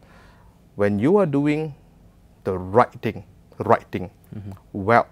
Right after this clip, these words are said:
Speaker 1: will follow you just like your shadow.
Speaker 2: Mm-hmm.
Speaker 1: So, I'm not chasing around wealth,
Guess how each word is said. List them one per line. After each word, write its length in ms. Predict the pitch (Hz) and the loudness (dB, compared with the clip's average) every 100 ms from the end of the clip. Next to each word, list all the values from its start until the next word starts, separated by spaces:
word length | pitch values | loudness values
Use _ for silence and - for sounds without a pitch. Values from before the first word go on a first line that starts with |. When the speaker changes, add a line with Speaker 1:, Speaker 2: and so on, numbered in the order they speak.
| _ | _
Speaker 1:
will 100 | 104 | -12
follow 460 | - - 107 104 110 | -10 0 0 2 0
you 320 | 104 107 - | 0 -4 -4
just 220 | 117 110 | -4 -4
like 100 | 95 | -6
your 140 | 85 85 | -6 -10
shadow. 340 | - 90 90 - _ _ _ _ _ _ - | -8 -6 -8 -12 _ _ _ _ _ _ -18
Speaker 2:
Mm-hmm. 200 | 107 95 92 _ _ _ _ _ _ _ _ - | -16 -16 -18 _ _ _ _ _ _ _ _ -16
Speaker 1:
So, 320 | - 110 127 139 _ _ _ - - _ _ _ - - _ - _ - - - - | 0 0 0 -8 _ _ _ -20 -20 _ _ _ -20 -20 _ -20 _ -20 -20 -20 -12
I'm 160 | 104 104 | -6 -4
not 220 | 92 - _ | -4 -6 _
chasing 380 | - 107 - 110 | -6 -6 -4 -6
around 480 | 95 95 92 90 95 | -4 -6 -6 -8 -8
wealth, 260 | 95 - | -8 -10